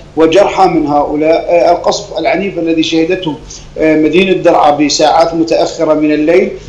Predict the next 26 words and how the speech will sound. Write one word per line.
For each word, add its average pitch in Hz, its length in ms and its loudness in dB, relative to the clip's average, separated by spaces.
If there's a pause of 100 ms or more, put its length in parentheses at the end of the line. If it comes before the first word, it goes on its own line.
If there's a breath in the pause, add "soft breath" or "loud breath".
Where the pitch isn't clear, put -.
(140)
آه، 165 120 2
كان 180 480 2
نتيجة 175 600 0
ال-، 160 420 4
القيام، 160 1400 2
آه، 160 300 0 (800)
هذه 190 320 4
العصابات 160 600 0
بمحاولة 160 380 -2
التقدم 175 580 -6 (360 loud breath)
فتصدى 180 480 0
لها 156 360 2
الثوار، 170 420 0
مما 165 220 -2
أدى 175 160 0
إلى 165 200 4
هناك 165 280 0
قتلى 175 360 -4
وجرحى. 156 420 0
هذا 170 240 2
القصف 220 640 -2 (200)
كان 208 240 2
لسحب 190 400 -2 (100)
الجثث 196 480 -4
وسحب 156 300 -4 (100)
الضحايا 175 600 0